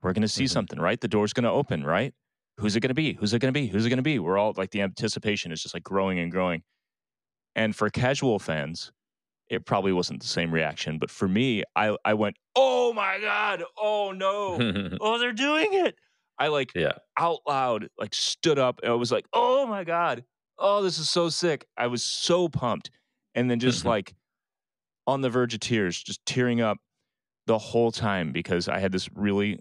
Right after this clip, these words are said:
Speaker 1: I talked about it w-, with Molly and, and Alex, like, such an emotional meta moment where I was outside of the story, you know,
Speaker 3: Yeah.
Speaker 1: experiencing it as, like, a Star Wars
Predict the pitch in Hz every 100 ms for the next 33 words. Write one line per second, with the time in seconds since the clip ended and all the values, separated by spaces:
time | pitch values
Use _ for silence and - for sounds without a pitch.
0 | - 85 82 - 90 90 101 92 - -
1 | 76 - - 95 95 - 98 98 98 98
2 | 90 87 - - 92 107 107 - 76 -
3 | _ _ _ _ _ - - 139 147 127
4 | 110 107 110 - 110 104 98 - 101 98
5 | 98 95 90 87 82 76 - - 92 87
6 | 90 87 - 101 107 - - 95 95 90
7 | - - 90 85 85 - 95 87 85 82
8 | - _ _ _ _ - 85 78 85 -
9 | - _ _ 90 - - 113 - 113 110
10 | 101 95 95 80 92 95 90 - 98 90
11 | 87 85